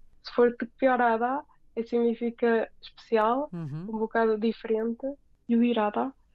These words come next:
Speaker 1: Mas, se calhar, não, a única, eu acho que é, vá, só se for piorada, especial. Única não tem, única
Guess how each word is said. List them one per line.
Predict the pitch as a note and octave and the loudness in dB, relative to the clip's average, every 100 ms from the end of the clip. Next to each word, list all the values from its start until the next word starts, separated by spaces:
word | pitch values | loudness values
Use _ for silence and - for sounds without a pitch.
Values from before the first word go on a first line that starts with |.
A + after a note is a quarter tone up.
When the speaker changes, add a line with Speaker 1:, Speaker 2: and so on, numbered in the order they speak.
| _ _ - | _ _ 0
Speaker 1:
Mas, | A3+ A3+ - A#3 | 6 6 4 0
se | - | 2
calhar, | A#3 A#3 A#3+ B3 - G#3+ | 4 6 4 0 -2 0
não, | A#3+ A#3 | 0 0
a | - A3+ - - | 2 2 0 0
única, | B3 B3+ A#3+ C4 | -2 -2 -2 0
eu | A3+ A3 | 2 2
acho | A3 - | 0 -2
que | A3+ | -2
é, | G#3 - | 0 -2
vá, | A3 G#3+ - - - A3+ | 0 0 -2 -8 -14 -6
só | A3+ A3+ | -2 0
se | |
for | - A#3+ - - - | 0 -2 -4 -8 2
piorada, | A#3+ A#3 A#3 G#3+ G3+ | 4 4 4 2 0
especial. | - - - G3+ G3 G#3 _ _ _ _ _ _ _ _ _ _ | -4 -16 -4 -4 -4 -8 _ _ _ _ _ _ _ _ _ _
Única | A3+ A#3+ A#3+ A#3 | -2 -2 2 2
não | A#3 A3+ | 2 2
tem, | A#3 A3+ - - | 2 0 -2 -4
única | A#3+ B3 B3 B3+ B3 A3+ | 0 2 2 2 2 2